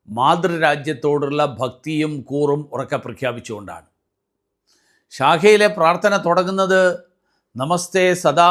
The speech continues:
വത്സലേ മാതൃഭൂമേ" എന്ന് തുടങ്ങിയിട്ടാണെങ്കിൽ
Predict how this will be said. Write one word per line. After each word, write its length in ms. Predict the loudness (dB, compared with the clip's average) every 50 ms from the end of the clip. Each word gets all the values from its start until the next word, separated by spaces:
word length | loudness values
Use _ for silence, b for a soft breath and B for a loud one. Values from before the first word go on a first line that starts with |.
| 4 2
വത്സലേ 480 | -2 -6 -4 -4 -2 -2 0 2 2 2 0 0 0
മാതൃഭൂമേ" 800 | 0 0 0 0 -2 -4 -6 -6 -6 -6 -6 -4 -2 -2 -2 -4 -6 -10 -16 _ _ _ _ _ _ _ _ _ _ _ _ _ _ _ _ _ -4
എന്ന് 260 | -2 0 0 0 -2 0 0
തുടങ്ങിയിട്ടാണെങ്കിൽ 800 | 0 0 0 0 -2 -2 -2 0 0 0 0 -2 -6 -6 -6 -6